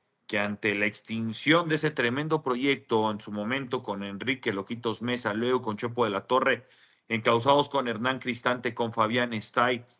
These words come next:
evidentemente con José Saturnino Cardoso, Carlos María Morales,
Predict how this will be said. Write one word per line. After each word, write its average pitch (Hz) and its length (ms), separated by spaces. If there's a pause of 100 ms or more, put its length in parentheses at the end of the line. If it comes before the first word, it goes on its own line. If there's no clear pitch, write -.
(180)
evidentemente 131 760
con 110 160
José 107 320
Saturnino 123 580
Cardoso, 113 480
Carlos 131 320
María 117 260
Morales, 117 720